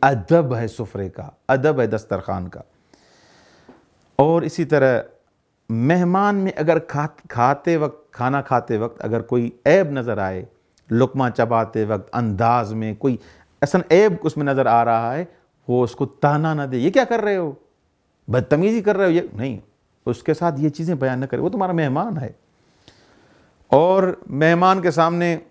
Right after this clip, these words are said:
اگر کوئی مہمان آ جائے تو انسان اس کے ساتھ اقتصادی مسائل پیش کر دے۔ آج گر کر غربت ہے، مرغی مہنگی ہو گئی ہے، مچھلی مہنگی ہو گئی ہے،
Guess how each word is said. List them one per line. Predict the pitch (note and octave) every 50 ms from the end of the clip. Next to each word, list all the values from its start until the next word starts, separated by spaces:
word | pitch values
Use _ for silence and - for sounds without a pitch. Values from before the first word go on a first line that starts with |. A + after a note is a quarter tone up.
| _ _ _ _ _ _
اگر | - C3+ C#3+ D3+
کوئی | D3+ D#3 C#3
مہمان | C#3 C3 C3 C#3 D#3 E3 E3+ E3
آ | D#3+
جائے | D#3+ D#3+ D#3 D#3
تو | D#3 D3
انسان | D3+ C#3 - E3 D3 D3
اس | C#3+ -
کے | - D#3
ساتھ | D#3 D3+ D3 - - F3
اقتصادی | D#3+ E3 - - E3 - - D#3+ D#3+ D#3 D#3+
مسائل | D3 C#3+ C3 - D#3 D3 C#3+
پیش | C3+ - B2+ A#2 - -
کر | A#2+ G#2+
دے۔ | G#2 G2+ - - _ _ _ _ -
آج | - B3 D4+ C#4+ F#3 D3 C3+
گر | D3+ -
کر | - D#3+ D3
غربت | A#2 G#2 B2 C#3 C3+ C3+ C#3 C3+ - A#2+
ہے، | A#2+ B2 B2 A#2+ A2+ A2+ - - _ _ -
مرغی | - B2 C3 D3 D3+ C3+ D3 C#3+
مہنگی | C3 B2+ B2+ C3 C3+ C3+ C#3
ہو | B2+ B2 B2
گئی | B2 B2 A#2+ A#2+
ہے، | B2 B2
مچھلی | A2 G#2+ C#3+ D3+ - D3+ D#3 D3
مہنگی | B2+ A#2+ B2 C3+ C3 C3+
ہو | B2 A#2+ A#2+ A#2
گئی | A#2+ A#2 A#2 A#2+ A#2
ہے، | A2